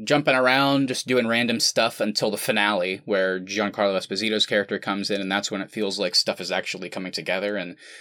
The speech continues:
we're getting some advancement of the plot. Um,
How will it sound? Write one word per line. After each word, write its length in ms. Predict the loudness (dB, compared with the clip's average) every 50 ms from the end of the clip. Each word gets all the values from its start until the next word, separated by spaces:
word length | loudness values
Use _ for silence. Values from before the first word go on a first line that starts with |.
| -20 -8 -6
we're 80 | -4 -2
getting 300 | 0 0 0 0 0 0
some 580 | 2 2 2 2 2 0 0 0 0 -2 -2 -4 -6
advancement 520 | -4 -2 0 0 0 0 -2 -4 -4 -4
of 100 | -4 -4
the 60 | -6 -4
plot. 360 | -2 0 0 2 0 -2 -4 -8 -20 -20 -20 _ _ -2
Um, 520 | 0 0 0 0 0 -2 -2 -4 -6 -8